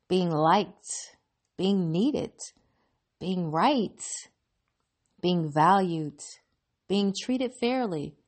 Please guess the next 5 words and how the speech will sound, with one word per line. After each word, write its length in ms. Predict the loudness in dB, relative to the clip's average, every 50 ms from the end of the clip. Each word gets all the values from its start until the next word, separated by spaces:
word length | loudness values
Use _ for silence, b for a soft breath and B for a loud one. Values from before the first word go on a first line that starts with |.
| _ _ _ _ _ _ _ _ _ _ -8
Being 360 | -2 2 4 6 6 6 4
in 200 | 2 2 -2 -2
control? 920 | 0 -2 -4 -4 -4 -4 -4 -2 0 2 2 0 0 -2 -6 -8 -12 -16 _ _ _ _ _ _ _ _ _ _ _ _ _ _ _ _ _ _ _ _ _ _ -20 -18 -14 -10 -6
Some 320 | -2 -2 0 0 0 0
desire 760 | 0 0 0 0 0 -2 -2 -2 -2 -2 -4 -6 -10 -12 -16